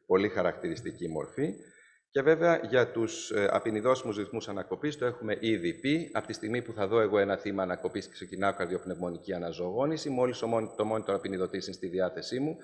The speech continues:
κάνω αξιολόγηση ρυθμού. Εφόσον δω ότι έχω κοιλιακή μαρμαργή, άσφημη κοιλιακή ταχυκαρδία, τι κάνω;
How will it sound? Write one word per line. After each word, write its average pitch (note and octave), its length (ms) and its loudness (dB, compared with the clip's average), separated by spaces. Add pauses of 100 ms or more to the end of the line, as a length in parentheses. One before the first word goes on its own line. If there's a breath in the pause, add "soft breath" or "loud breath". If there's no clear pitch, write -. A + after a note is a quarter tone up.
(200 loud breath)
κάνω A#2+ 260 6
αξιολόγηση G#2+ 680 2
ρυθμού. B2+ 440 -2 (240 loud breath)
Εφόσον C#3+ 480 2
δω C3 120 4
ότι B2 200 4
έχω G#2+ 220 4
κοιλιακή F#2+ 420 -2
μαρμαργή, F#2 580 0
άσφημη F#2+ 380 2
κοιλιακή E2+ 440 -4
ταχυκαρδία, G2 640 -2
τι C3 120 -2
κάνω; C3+ 420 2